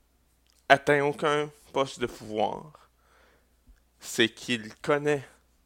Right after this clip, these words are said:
des gens. Et c'est là son, sa grande habileté, sa grande force,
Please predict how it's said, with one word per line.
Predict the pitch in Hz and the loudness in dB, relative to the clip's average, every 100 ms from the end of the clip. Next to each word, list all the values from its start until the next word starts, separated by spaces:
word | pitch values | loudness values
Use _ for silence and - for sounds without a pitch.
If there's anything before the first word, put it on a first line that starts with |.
| _ _ | _ _
des | 110 101 | -4 -4
gens. | 98 98 _ _ _ _ _ _ - - _ - | -6 -14 _ _ _ _ _ _ -20 -20 _ -12
Et | 113 | -10
c'est | - 117 | -2 0
là | 113 131 139 135 | 2 2 2 -2
son, | - 117 110 107 113 - - - - - _ | -8 -8 -6 -8 -14 -20 -20 -20 -20 -20 _
sa | - - 113 | -6 0 0
grande | 107 110 110 123 123 123 117 - | -2 -6 -4 -2 -4 -6 -10 4
habileté, | 131 117 113 110 - 127 156 | 6 6 -4 -16 -4 -4 -4
sa | 156 120 | -10 -8
grande | 113 113 107 | -4 -4 -4
force, | - 139 170 - - | 0 2 2 -2 -10